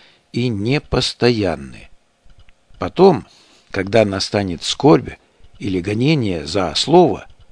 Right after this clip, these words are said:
тотчас соблазняются». Посеянное в тернии означает «услышавших слово», но в которых заботы этого века,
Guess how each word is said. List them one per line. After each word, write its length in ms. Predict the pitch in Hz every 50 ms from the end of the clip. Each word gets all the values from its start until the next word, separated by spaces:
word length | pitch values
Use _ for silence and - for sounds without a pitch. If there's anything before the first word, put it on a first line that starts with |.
| _ _ _ _ -
тотчас 680 | - - 120 127 123 - - - 120 123 - - - - _ _ _ _ _ -
соблазняются». 1040 | - - 107 101 101 110 104 95 - - - 71 55 53 57 57 - - - - - - - - _ _ _ _ _ _ _ _ _ _ _ _ _ - - - - - - - -
Посеянное 920 | - 120 117 - - 226 226 226 214 185 175 170 165 160 156 147 139 131 - -
в 120 | 135 - -
тернии 760 | - - 117 110 98 90 85 90 107 123 151 196 220 - - - - _ _ _ _ _ _ -
означает 760 | - 98 92 95 101 92 - - 107 101 107 117 - - - - _ _ _
«услышавших 800 | - - 107 - - 95 101 92 - - 98 - - - 110 - -
слово», 560 | - - 151 165 160 120 101 - - - - - - _ - - _ _ _ _ _ _ _ _ _ _ _ _ -
но 320 | 113 110 113 110 104 - -
в 100 | - -
которых 580 | - - - - 123 123 120 113 107 - - - - - _ - - -
заботы 760 | 110 98 95 101 98 104 143 165 156 - 104 101 92 101 - - - _ - -
этого 400 | - 107 - 104 90 82 87 85
века, 480 | 82 113 147 175 165 - - - -